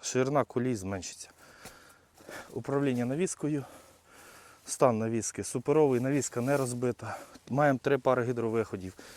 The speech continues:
Навіска тут взагалі таке відчуття, що він дуже мало працював. Е,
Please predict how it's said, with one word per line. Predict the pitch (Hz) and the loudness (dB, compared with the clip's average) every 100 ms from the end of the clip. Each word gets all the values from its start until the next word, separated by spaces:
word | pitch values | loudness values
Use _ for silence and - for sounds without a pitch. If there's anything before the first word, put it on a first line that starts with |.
| - - - | -20 -20 -16
Навіска | 104 123 127 - | -4 0 0 0
тут | 110 123 101 | -2 -4 -10
взагалі | 95 107 110 131 120 139 123 113 - - - - - - - _ _ - - - - | -12 -8 -4 -2 0 0 0 -4 -12 -20 -20 -20 -20 -20 -20 _ _ -16 -14 -12 -4
таке | 120 139 | 2 4
відчуття, | 127 - 135 143 | 4 2 2 4
що | 120 120 | 2 0
він | 110 | 0
дуже | 120 120 | 0 0
мало | 110 104 104 | 0 0 -2
працював. | 110 - 107 104 98 - - - - - - - - - - | -6 -4 -2 0 -2 -10 -16 -18 -20 -20 -20 -20 -20 -18 -4
Е, | 110 104 104 104 101 | 0 0 0 0 -2